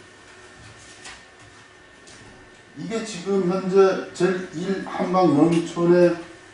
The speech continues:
펜션 이, 펜션 말고 어떤 우리가 추구했던 한방 명인촌이 있잖아요.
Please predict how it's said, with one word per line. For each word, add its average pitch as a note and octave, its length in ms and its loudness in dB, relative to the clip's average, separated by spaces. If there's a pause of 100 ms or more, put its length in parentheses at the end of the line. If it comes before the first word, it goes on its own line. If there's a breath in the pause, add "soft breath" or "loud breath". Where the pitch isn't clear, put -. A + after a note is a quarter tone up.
(120)
펜션 F3+ 420 0
이, C3+ 440 -6 (600)
펜션 F3+ 320 -2
말고 - 680 -4 (960)
어떤 D#3+ 320 0
우리가 F3 500 6
추구했던 E3+ 640 -4
한방 F3 480 2
명인촌이 E3+ 680 2
있잖아요. - 340 -6